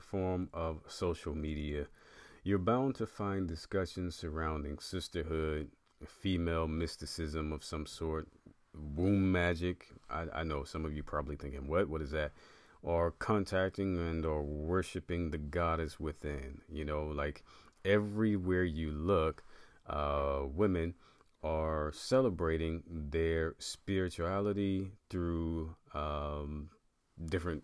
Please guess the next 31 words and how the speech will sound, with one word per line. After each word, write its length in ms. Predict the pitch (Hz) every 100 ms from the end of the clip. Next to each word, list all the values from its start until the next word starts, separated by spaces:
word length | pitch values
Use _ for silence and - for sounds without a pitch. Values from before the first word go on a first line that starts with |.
| - 87
different 320 | 90 98 82
ways, 400 | 80 76 76 73
and 140 | 76
they 120 | 78 78
are 260 | 76 73 73 _ _ -
representing, 880 | 87 95 - 87 80 90 82 78 69 -
you 100 | 87
know, 260 | 78 73 71 -
femininity, 640 | - 107 101 95 82 71 67 - -
right? 240 | 76 92 - - - - - - 80
And 160 | 82
I'm 140 | 92 95
not 180 | 90
knocking 440 | 76 78 101 - 71
it. 100 | 71
I'm 160 | 76
not 200 | 78 76
saying 280 | - 78 76
anything 420 | 80 87 92 92
is 180 | 95 101
wrong 340 | 104 87 85 85
with 180 | 82
it. 80 | 85
I'm 160 | 80 76
not 220 | 73 73
gonna 240 | 80 78 73 _ _ - - - - - -
do, 300 | 73 85 82
uh, 20 | 78
a, 880 | 78 78 76 78 78 76 71 64 73
a, 180 | 78 76 -
a 80 | 76